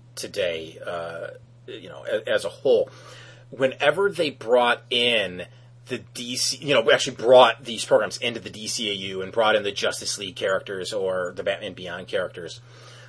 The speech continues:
for the most part, kinda weak. Um, because I remember thinking Batman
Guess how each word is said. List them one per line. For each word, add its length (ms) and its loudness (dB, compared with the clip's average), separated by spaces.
for 140 4
the 100 4
most 340 0
part, 460 8
kinda 440 -2
weak. 500 -6
Um, 560 -2
because 480 0
I 100 2
remember 500 4
thinking 500 -8
Batman 560 0